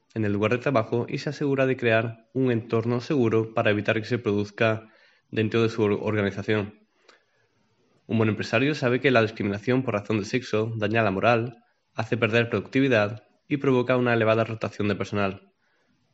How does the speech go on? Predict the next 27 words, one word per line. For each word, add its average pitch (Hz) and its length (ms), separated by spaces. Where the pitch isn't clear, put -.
Ese - 160
buen 98 180
empresario 147 460
también 135 300
sabe 156 260
que 156 80
la 127 80
discriminación 110 520
de 143 80
género 131 280
en 123 80
su 120 120
organización 131 600
solo 147 320
es 143 120
buena 139 300
para 127 140
el 113 120
competidor. 107 680
Cuando 107 340
los 101 160
empleados 117 440
se 107 100
sienten 107 340
seguros 120 480
y 131 40
apreciados, 110 680